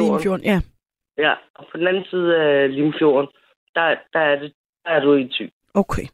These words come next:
Speaker 1: Så har vi
Speaker 2: Ja.
Speaker 1: det på plads. Jeg skulle bare lige have
Speaker 2: Det er
Speaker 1: det
Speaker 2: derovre. Ja, ja,
Speaker 1: placeret.
Speaker 2: ja.
Speaker 1: Og jeg har altså
Speaker 2: Det er
Speaker 1: både
Speaker 2: nordvest-, det er Nordvestjylland.
Speaker 1: Inden alle
Speaker 2: Ja.
Speaker 1: begynder at skrive ind, så vil jeg lige sige, jeg har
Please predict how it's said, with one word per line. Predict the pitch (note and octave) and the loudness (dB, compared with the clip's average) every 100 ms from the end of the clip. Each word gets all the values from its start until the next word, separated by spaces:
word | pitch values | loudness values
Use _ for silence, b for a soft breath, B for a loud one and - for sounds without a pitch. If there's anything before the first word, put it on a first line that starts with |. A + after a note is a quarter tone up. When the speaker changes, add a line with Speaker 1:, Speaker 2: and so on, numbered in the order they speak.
| _ _ _ F#3 | _ _ _ -8
Speaker 1:
Så | E3 C4 | 0 2
har | C4+ | 2
vi | B3+ | 2
Speaker 2:
Ja. | |
Speaker 1:
det | B3 | 0
på | B3+ | 0
plads. | - - - | -2 -12 -8
Jeg | F#3+ | -8
skulle | G3 | 0
bare | G3+ G3+ | 2 4
lige | G3 F3+ E3 | 2 0 -2
have | F3 | -2
Speaker 2:
Det | E3+ | 0
er | |
Speaker 1:
det | |
Speaker 2:
derovre. | D3 B2+ - | 0 -2 0
Ja, | C#3+ | 0
ja, | |
Speaker 1:
placeret. | C#3 - E3 F3+ | 0 -2 -2 -2
Speaker 2:
ja. | E3+ B2+ | -2 0
Speaker 1:
Og | G3 | 0
jeg | G3 | 2
har | G#3 - | 2 0
altså | F#3+ F3+ | -2 -4
Speaker 2:
Det | E3+ E3+ | -6 -2
er | D3+ F#3 | -2 0
Speaker 1:
både | G3+ A#3 | 2 4
Speaker 2:
nordvest-, | G3 - _ _ | 2 -2 _ _
det | F3 | -4
er | E3+ | 0
Nordvestjylland. | E3+ D3+ C#3 C3+ - B2+ A#2 - _ _ | 2 4 2 0 -6 -2 -2 -4 _ _
Speaker 1:
Inden | A3+ A#3 B3+ C4+ | 2 2 0 0
alle | G#3+ G#3+ | 0 0
Speaker 2:
Ja. | A#3 | 0
Speaker 1:
begynder | A#3 A3+ A3 | -2 -2 0
at | A3+ | 0
skrive | - G#3+ A3 G3 | 2 4 6 6
ind, | G3 - | 2 0
så | A3 G#3 - - | 2 2 0 0
vil | G3 | 2
jeg | |
lige | F#3+ F#3+ | 2 -2
sige, | G3+ | -2
jeg | F#3+ D#3+ | 0 0
har | - B3 | 0 0